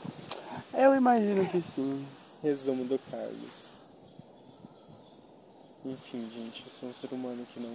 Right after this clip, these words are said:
Speaker 2: gosta de pessoas, já me decepcionei pra caralho, então eu amo minha privacidade. E comecei a seguir à risca a religião que se chama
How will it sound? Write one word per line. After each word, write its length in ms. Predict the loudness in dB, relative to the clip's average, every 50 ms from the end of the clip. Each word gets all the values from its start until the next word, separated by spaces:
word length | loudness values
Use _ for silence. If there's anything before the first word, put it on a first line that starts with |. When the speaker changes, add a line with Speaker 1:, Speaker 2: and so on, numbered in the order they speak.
| -6
Speaker 2:
gosta 280 | -6 -6 -6 -6 -8 -10
de 80 | -12 -12
pessoas, 840 | -12 -10 -8 -6 -4 -2 -2 0 0 0 -2 -4 -6 -6 -6 -6 -8
já 80 | -6 -6
me 80 | -4 -4
decepcionei 500 | -4 -4 -4 -6 -8 -8 -8 -6 -8 -8 -6 -4
pra 140 | -4 -4 -4 -6 -6
caralho, 460 | -4 -2 -2 -2 -2 -2 -2 -4 -4 -6 -8 -8 -8
então 220 | -6 -6 -6 -6 -6 -10 -14 -18 -18 -18 -20 -20 -20 -20 -20 -20 -20 -20 -20 -20 -20 -20 -20 -20 -20 -20 -20 -20 -6 0
eu 160 | 2 2 2 4 4
amo 240 | 2 4 2 2
minha 360 | 0 0 0 2 2 2 0 0
privacidade. 680 | 0 0 0 0 0 2 2 4 4 4 2 -2 -10 -18 -18 -18 -18 -18 -18 -20 -20 -12 -10 -10 -10 -10 -12 -18 -12 -10
E 60 | -10 -2
comecei 440 | 0 2 4 4 4 4 6 6
a 80 | 6 6
seguir 320 | 4 2 2 2 4 4
à 80 | 4 4
risca 640 | 4 2 0 0 0 0 0 -2 0 2 2 2 0 -4 -12 -16 -18 -18 -18 -18 -18 -18 -18 -18 -18 -10 -8
a 60 | -4
religião 720 | 0 2 2 2 2 -2 -4 -2 2 2 4 4 2 2 -2
que 140 | -2 -2 -2
se 120 | 0 0
chama 380 | 0 0 4 4 6 6 6